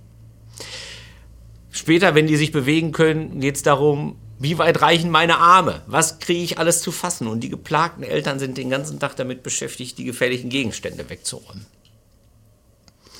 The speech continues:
Meine Kinder sind sechs und neun, da ist das Thema, „In meinem Zimmer bin ich Bestimmer.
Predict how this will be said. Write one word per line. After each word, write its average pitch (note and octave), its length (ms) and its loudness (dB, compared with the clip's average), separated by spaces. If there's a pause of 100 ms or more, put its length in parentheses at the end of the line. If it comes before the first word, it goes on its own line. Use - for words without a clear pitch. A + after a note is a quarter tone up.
(500)
Meine E2+ 200 -10
Kinder G#2+ 280 0
sind A2 160 -2
sechs A2+ 240 0
und G#2+ 180 -4
neun, C#3 440 4
da A#2+ 80 2
ist A2+ 240 -2
das A#2+ 200 -4
Thema, A#2+ 480 0 (260)
„In A#2 180 -2
meinem G#3 460 6
Zimmer D#3+ 420 4
bin A#2+ 300 0
ich E3 360 0
Bestimmer. C3+ 760 0